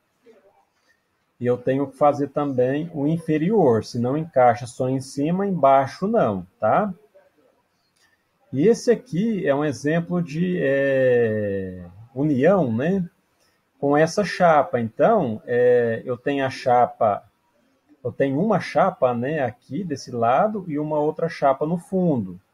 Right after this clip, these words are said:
tá? Eu vou tentar demonstrar. Então, eu tenho aqui, ó, na viga, nessa viga V dois aqui, ó, tenho aqui na esquerda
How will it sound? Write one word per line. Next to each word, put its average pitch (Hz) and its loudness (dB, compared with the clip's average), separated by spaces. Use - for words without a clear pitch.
tá? 151 0
Eu 98 -12
vou 117 2
tentar 135 4
demonstrar. 107 -2
Então, 123 -2
eu 139 -4
tenho 147 -2
aqui, 185 -4
ó, 135 6
na 120 0
viga, 131 -2
nessa 131 -4
viga 139 -4
V 135 -2
dois 120 -4
aqui, 175 -6
ó, 127 6
tenho 123 -2
aqui 120 -6
na 107 -2
esquerda 175 0